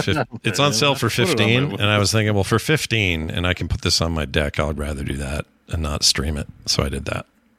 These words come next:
Speaker 1: but y-, you know, mileage may vary. It's a, it's a good entry price, but you can get it on Steam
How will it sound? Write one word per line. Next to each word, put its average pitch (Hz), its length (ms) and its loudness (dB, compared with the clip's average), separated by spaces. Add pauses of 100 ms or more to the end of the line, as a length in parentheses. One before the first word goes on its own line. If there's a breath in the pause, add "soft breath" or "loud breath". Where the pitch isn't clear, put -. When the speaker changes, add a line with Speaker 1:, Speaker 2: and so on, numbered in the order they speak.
Speaker 1:
but 98 160 2
y-, 110 220 -2
you 117 120 -2
know, 71 160 -6 (380)
mileage 107 460 2
may 87 120 0
vary. 82 300 0
It's - 180 -6
a, 98 80 -8 (100)
it's - 200 -8
a 92 40 -8
good 95 140 2
entry 90 240 -2
price, 85 260 -2
but 90 140 -4
you 98 100 0
can 117 100 -2
get 110 100 4
it 107 60 2
on 104 100 0
Steam 90 300 -4